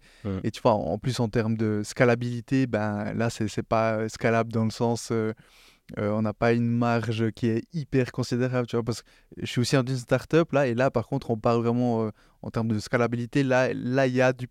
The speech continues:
Speaker 2: vrai potentiel, euh, disons, euh, au-, au-delà de, de l'humain qui doit être là pour, euh, faire la config ou pour aller poser le switch ou l'armoire informatique ou autre.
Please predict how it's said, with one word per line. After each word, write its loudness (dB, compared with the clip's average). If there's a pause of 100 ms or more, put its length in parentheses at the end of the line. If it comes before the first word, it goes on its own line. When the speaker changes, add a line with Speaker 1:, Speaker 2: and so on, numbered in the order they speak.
Speaker 2:
vrai 0
potentiel, 0 (360)
euh, -4
disons, 2
euh, 0 (340)
au-, -4
au-delà 2
de, 0
de 0
l'humain 2
qui -12
doit 2
être -4
là 0
pour, -6
euh, 0
faire 0
la 2
config -4
ou -16
pour -4
aller 2
poser 2
le -2
switch -4
ou 2
l'armoire 2
informatique -2
ou 4
autre. -2